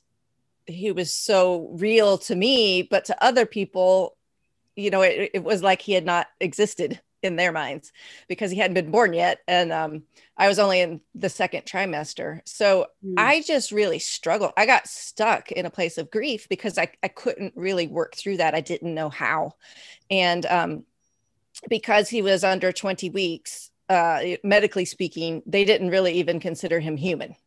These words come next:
Speaker 1: at all.
Speaker 2: Mm.
Speaker 1: They, we, we,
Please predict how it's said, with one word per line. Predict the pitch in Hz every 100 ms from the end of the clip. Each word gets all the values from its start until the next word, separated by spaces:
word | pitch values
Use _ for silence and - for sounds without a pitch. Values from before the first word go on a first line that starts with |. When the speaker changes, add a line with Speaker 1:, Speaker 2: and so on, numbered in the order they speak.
| -
Speaker 1:
at | 170
all. | 165 156 - _ -
Speaker 2:
Mm. | 170
Speaker 1:
They, | 160 175 _ _ - - _ _
we, | 208 - -
we, | 190 185 180 -